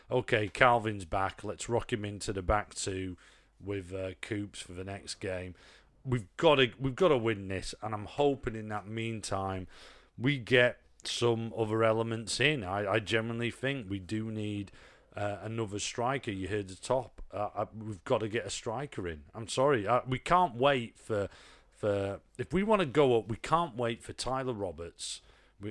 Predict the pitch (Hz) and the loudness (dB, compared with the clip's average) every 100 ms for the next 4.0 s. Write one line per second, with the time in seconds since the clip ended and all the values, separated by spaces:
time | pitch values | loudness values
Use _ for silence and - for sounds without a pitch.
0 | - - - - 98 - - 135 - 117 | -6 -6 -6 -6 -6 -6 -6 -6 -4 -6
1 | - 101 95 95 107 101 - 147 143 107 | -4 -4 -4 -6 -8 -10 -2 -2 0 -4
2 | 104 - 101 101 98 98 - 87 - 92 | -6 -6 -4 -2 -2 -6 -12 -10 -8 -4
3 | 104 92 90 104 92 - 92 85 - | -2 -4 -6 -10 -10 -10 -8 -8 -10